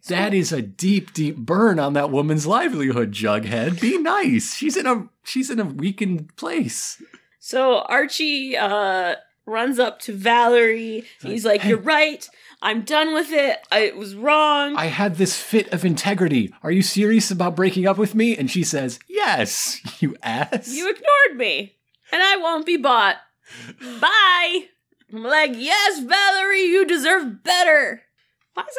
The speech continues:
Speaker 2: Archie gotta be such a jerk?
Speaker 1: I think
Speaker 2: Stupid head.
Speaker 1: I mean, we've had a parade of everybody smooching Archie and then having their life improve afterward.
Speaker 2: Yeah.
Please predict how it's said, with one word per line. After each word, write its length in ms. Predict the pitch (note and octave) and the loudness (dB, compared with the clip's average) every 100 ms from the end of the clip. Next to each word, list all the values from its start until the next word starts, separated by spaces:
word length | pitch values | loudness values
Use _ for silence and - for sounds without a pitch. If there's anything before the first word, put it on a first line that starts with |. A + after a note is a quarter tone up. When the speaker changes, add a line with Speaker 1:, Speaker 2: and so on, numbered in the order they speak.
| E5 | -4
Speaker 2:
Archie 360 | F5 E5+ C#5 B4 | -6 -2 -2 -2
gotta 100 | F#4 | -4
be 80 | A#4+ | -2
such 340 | - B4+ D#4+ | 0 -2 -6
a 40 | G3 F#3+ | -10 -12
jerk? 420 | - C4 C5+ - - _ _ _ _ _ D3+ | -8 -2 -2 -4 -14 _ _ _ _ _ -10
Speaker 1:
I 80 | |
think 260 | C#3 - F#4+ D#5+ | -8 0 0 2
Speaker 2:
Stupid 160 | - | 0
head. 360 | D4+ G#3+ F3 G3+ - | 0 0 0 -4 0
Speaker 1:
I 60 | |
mean, 140 | F3 G3+ | 2 4
we've 160 | G#3 | 2
had 160 | F#3+ G3 | 4 2
a 40 | |
parade 380 | G3 G3 G3 F#3 | 2 2 2 4
of 100 | D#3+ | 2
everybody 540 | - C#3+ F#3 F3 E3+ D#3 | -2 -2 0 0 -2 -2
smooching 580 | - - D3 D3 - D3+ | -4 -4 -2 -2 -2 0
Archie 500 | D3 D#3+ - A2+ A#2 | 0 0 0 2 0
and 220 | B2 A2+ | 0 -2
then 640 | G#2 G#2 A#2+ B2 B2+ B2 B2 | -2 -4 -2 0 -2 -2 -4
having 340 | A#2 A#2+ B2 | -6 -2 -2
their 100 | A#2 | 0
life 360 | A2+ A2 A2+ A2+ | 0 0 -2 -2
improve 500 | A#2 G2 - B2 A2 | -8 -10 -2 0 0
afterward. 720 | A2 G#2 - G2+ - - - | -2 -4 -4 -10 -10 -12 -14
Speaker 2:
Yeah. 280 | - A3+ G#3+ | -10 -10 -10